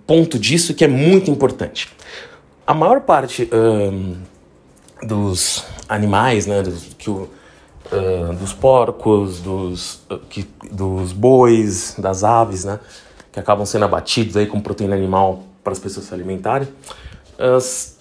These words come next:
comem milho ou comem farelo de soja como ração. Claro que você pode dar outras coisas, mas esses são os dois principais, são substitutos. E o preço da soja disparou, principalmente quando, mundialmente, mas internamente, quando o Brasil começou a exportar muito isso,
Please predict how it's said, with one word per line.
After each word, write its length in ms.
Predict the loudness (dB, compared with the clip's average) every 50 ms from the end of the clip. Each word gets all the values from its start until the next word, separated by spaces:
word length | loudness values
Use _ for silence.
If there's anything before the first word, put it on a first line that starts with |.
| -20 -20 _
comem 480 | -2 2 4 4 4 4 0 -2 -2 0
milho 460 | 0 0 0 0 0 0 0 0 -2 0 2 0 0 2 0
ou 100 | -2 0
comem 260 | 2 2 2 2 0
farelo 360 | 0 0 0 0 0 0 -2 -4
de 100 | -4 -2
soja 380 | 0 2 2 2 2 0 -2
como 180 | -4 -4 -2 -2
ração. 420 | 0 0 0 2 2 2 0 0
Claro 280 | 0 2 2 2 2 2
que 40 | -2
você 60 | -2
pode 240 | 0 0 0 2 2
dar 120 | 2 2
outras 260 | 2 2 -2 -8 -4
coisas, 280 | 0 0 0 0 0 0
mas 220 | 2 2 4 4
esses 180 | 4 2 2 4
são 140 | 4 4 4
os 80 | 4
dois 180 | 2 0 -2 -2
principais, 460 | -4 -6 -6 -4 0 2 2 2 2
são 140 | 0 -2 -2
substitutos. 680 | -2 -4 -4 -4 -4 -4 -2 -2 -2 -4 -6 -10 -16 -18 -20 -20 -20 -20 -20 -20 -20 -20 -20 -20 -20 -20 -20 -20 -20 -20 _ _ -20 -10 -4
E 20 | -4
o 60 | -2
preço 220 | -2 -2 0 0
da 80 | 0 0
soja 260 | 0 0 0 0 0
disparou, 580 | 0 -2 -2 0 2 2 2 2 0 0 -2 -4
principalmente 460 | -4 -4 -2 0 2 2 2 0 -2
quando, 260 | -2 -2 -2 -2 -4 -10 -18 -20 -20 -20 _ _ _ _ -20 -20 -16 -12
mundialmente, 840 | -6 -2 2 4 4 4 6 6 6 4 4 2 0 -2 -2 -2 0
mas 160 | 0 0 0
internamente, 560 | 0 0 2 2 2 4 4 2 2 0 0 2
quando 140 | 2 2
o 20 | 4
Brasil 260 | 4 4 2 2 0
começou 240 | -2 -2 -2 0 -2
a 40 | 0
exportar 420 | 0 2 2 4 4 2 2 2
muito 260 | -2 -2 0 2 2
isso, 360 | 4 2 2 -2 -6 -10 -14